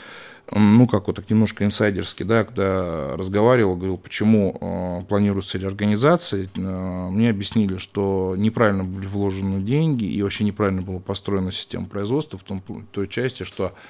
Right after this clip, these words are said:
под каждое, м, э, блок работы отдельный корпус, хотя это можно было бы сделать конвейерным образом, то есть сократить территорию,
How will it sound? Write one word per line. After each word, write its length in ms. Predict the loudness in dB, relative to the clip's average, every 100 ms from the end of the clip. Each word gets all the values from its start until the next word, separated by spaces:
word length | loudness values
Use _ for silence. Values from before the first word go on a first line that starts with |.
| -20 -20 -20 -10 -6
под 120 | -2
каждое, 580 | 2 2 4 2 2 0 -8 -20 -14
м, 300 | -8 -4 -4 -2
э, 260 | -4 -6 -8 -10 -10 -8 -4
блок 340 | 0 0 0
работы 460 | -2 0 -2 -2 -4
отдельный 560 | -4 -2 0 0 -2
корпус, 460 | 0 0 0 -6 -10
хотя 260 | -6 -2
это 160 | -2 -2
можно 320 | -4 -4 -6
было 220 | -4 -4
бы 140 | -4 -6
сделать 320 | -4 -4 -4
конвейерным 580 | -4 -2 -2 -2 -2 -2
образом, 360 | 0 0 -4
то 100 | -8
есть 100 | -8
сократить 400 | -6 -6 -4 -4
территорию, 600 | -4 -4 0 2 4 2